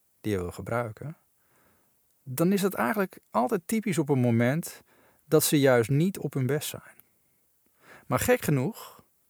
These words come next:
spreekt hij hun altijd wel aan alsof ze op hun uberbest zijn.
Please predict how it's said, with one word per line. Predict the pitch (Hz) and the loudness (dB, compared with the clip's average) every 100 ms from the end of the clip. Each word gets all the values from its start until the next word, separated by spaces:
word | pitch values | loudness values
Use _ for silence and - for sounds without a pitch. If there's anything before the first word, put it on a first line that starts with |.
| _ | _
spreekt | - - 180 160 | -8 2 2 4
hij | 151 139 | 0 0
hun | 127 | 0
altijd | 123 117 101 | -2 -2 -4
wel | 104 143 196 | -2 0 0
aan | 196 208 202 _ _ _ _ _ | -2 -2 -6 _ _ _ _ _
alsof | - 147 151 254 269 | 2 4 4 2 0
ze | - | 0
op | 117 104 | 0 0
hun | 107 95 - - _ _ _ | -4 -4 -10 -20 _ _ _
uberbest | 180 139 107 113 101 101 - | 0 2 0 -4 -2 -4 -4
zijn. | - 85 - | -4 -6 -12